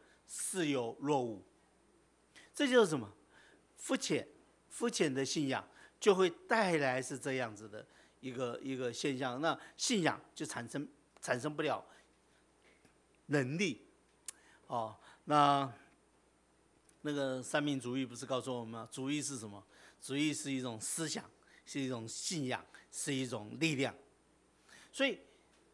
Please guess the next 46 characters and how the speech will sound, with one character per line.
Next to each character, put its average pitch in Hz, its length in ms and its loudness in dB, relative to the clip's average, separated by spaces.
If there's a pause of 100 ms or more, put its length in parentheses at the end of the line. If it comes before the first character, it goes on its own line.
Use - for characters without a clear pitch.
(140)
你 160 140 4
没 202 160 6
有 233 140 4
去 185 380 0
思 - 340 2
想 147 260 6
它， 143 320 6 (500)
那 196 100 4
它 180 160 2
就 202 120 2
不， 202 220 -8
不 339 140 -10
可 - 220 -4
能 139 280 -2 (300)
造 175 180 8
成 131 180 -4
一 147 120 -2
种 127 140 -4
信 151 280 -4
仰。 120 160 -4 (240)
所 196 140 8
以 180 40 6
在 175 200 6
你 143 60 2
的 143 100 2
生 175 280 2
命 180 320 4
里 131 120 2
面， 135 280 2 (280)
这 170 100 2
个 151 100 4
就 147 200 0
是 147 420 0 (220)
我 160 80 -6
每 165 160 0
次 143 80 -6
看 180 180 4
到 156 100 4
这 160 80 0
个 156 80 -2
话 151 160 2
讲 131 160 -4
到 143 120 0
说 147 120 -2
不 185 220 2
冷 127 240 0